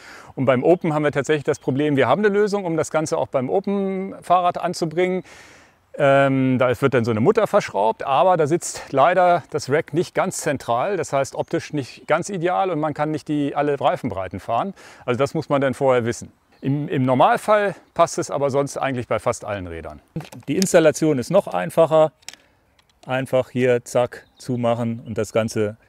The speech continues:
geht dann auf, automatisch hier rein. Hier gibt's noch eine mitgelieferte Schraube, die könnte man da reinschrauben als Diebstahlsicherung. Ich habe das jetzt bisher immer offen gehabt. Einfach den Hebel zumachen und dann rastet das hier schon automatisch ein und sitzt fest.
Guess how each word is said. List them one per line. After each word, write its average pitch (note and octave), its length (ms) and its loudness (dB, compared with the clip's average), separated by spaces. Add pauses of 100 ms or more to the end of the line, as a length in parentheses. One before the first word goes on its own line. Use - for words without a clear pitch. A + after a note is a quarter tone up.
(340)
geht A2 160 0
dann G2+ 100 -2
auf, - 240 -8
automatisch G#2+ 540 -4
hier G2+ 160 -4
rein. C#3+ 280 0 (300)
Hier C#3+ 160 2
gibt's C#3 220 0
noch B2+ 100 4
eine B2 140 2
mitgelieferte B2 580 0
Schraube, D#3+ 400 4
die B2+ 140 -2
könnte B2+ 200 -2
man A2+ 160 -2
da G#2+ 100 0
reinschrauben C3 540 0
als A2+ 200 -8
Diebstahlsicherung. D3+ 720 2
Ich C3 140 -10
habe B2 100 -2
das A#2 100 -4
jetzt - 180 -4
bisher A#2 300 0
immer G#2 220 -2
offen C#3+ 200 0
gehabt. C3 380 0 (840)
Einfach C3 320 2
den A#2+ 200 -2
Hebel A2+ 320 0
zumachen D3+ 580 0 (1300)
und A2 100 -8
dann G2+ 160 -2
rastet G#2+ 340 -2
das G#2 120 -4
hier G#2+ 160 -4
schon G#2 160 -10
automatisch F#2 560 -8
ein F#2 240 -10
und F2 80 -12
sitzt - 240 -18
fest. - 320 -20